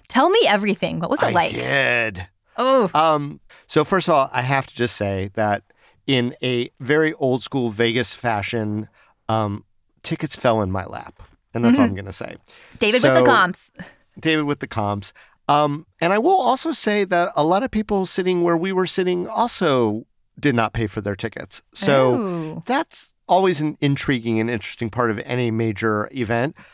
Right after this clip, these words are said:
Speaker 2: Uh, w-, so we were, we were seated over at the Ellis Island viewing spot, uh,
Speaker 1: Mm-hmm.
Speaker 2: f-, which had been set up over there on Koval, uh, in tickets that had a face value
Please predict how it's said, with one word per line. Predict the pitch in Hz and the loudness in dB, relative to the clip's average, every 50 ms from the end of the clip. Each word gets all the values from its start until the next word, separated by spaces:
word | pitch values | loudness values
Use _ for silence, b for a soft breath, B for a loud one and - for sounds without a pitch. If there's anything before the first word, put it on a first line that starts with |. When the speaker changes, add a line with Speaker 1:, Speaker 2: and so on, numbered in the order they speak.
| B B B B _ | B B B B _
Speaker 2:
Uh, | 147 143 147 147 147 151 151 156 160 | 0 2 2 2 2 2 2 0 -2
w-, | 160 160 160 160 - - | -4 -6 -10 -12 -10 -6
so | - - 170 | 0 0 0
we | 165 208 | 2 2
were, | 220 214 202 196 196 - | 2 2 2 2 0 2
we | 165 175 | 2 2
were | 180 | 2
seated | - - 190 175 165 156 | 2 0 0 0 2 2
over | 160 147 135 156 156 175 | 2 2 2 0 0 0
at | - 131 131 135 - - | 0 0 0 0 -2 -6
the | - - 127 123 120 117 120 120 - - - | -8 -6 -4 -2 0 0 -2 -2 -4 -2 0
Ellis | 147 143 143 131 - - - _ | 0 2 2 0 -2 -6 -6 _
Island | 139 135 131 135 135 131 123 120 117 110 110 110 107 104 - b b b b b b b b _ - | -2 0 2 0 0 0 0 0 0 0 0 -2 -2 -4 -6 b b b b b b b b _ -14
viewing | 101 110 135 143 143 135 127 113 110 110 107 104 - - | -4 0 4 4 4 4 4 2 0 -2 -4 -6 -8 -10
spot, | - - - - 117 110 101 - - - - - - - _ _ _ | -12 -12 -4 -2 0 0 0 -2 -6 -10 -12 -14 -14 -14 _ _ _
uh, | 120 117 117 113 110 110 107 113 | 2 2 4 4 4 2 2 0
Speaker 1:
Mm-hmm. | 113 - - _ _ _ _ _ _ _ _ | 0 -4 -10 _ _ _ _ _ _ _ _
Speaker 2:
f-, | - - _ | -20 -20 _
which | - 135 131 - | -4 -4 -2 -2
had | 131 117 | -2 -2
been | 107 120 117 | -2 -2 -2
set | - 135 123 | 0 2 0
up | 117 104 131 | 2 2 0
over | 123 104 117 110 | -2 -2 0 0
there | 113 110 107 | 2 2 2
on | 104 104 101 | 0 0 -4
Koval, | 98 - - - 160 160 165 165 156 135 127 117 107 104 104 104 107 110 b b b b b b b b - | -6 -10 -10 -2 0 2 4 2 2 2 2 2 4 4 4 2 0 0 b b b b b b b b -4
uh, | 131 123 135 - | -2 -2 -2 -2
in | 160 143 131 135 | -2 -2 -2 -2
tickets | 131 - 185 180 - 185 - - | -2 -2 -4 -2 -2 -4 -6 -2
that | - 151 135 127 | 0 0 0 2
had | 139 139 123 | 2 0 0
a | 123 | 0
face | - - - 202 208 233 220 - | -4 -2 -2 -2 0 0 -2 -2
value | - 127 117 104 98 95 101 104 120 139 143 | 0 2 2 2 2 0 0 -2 -4 -6 -8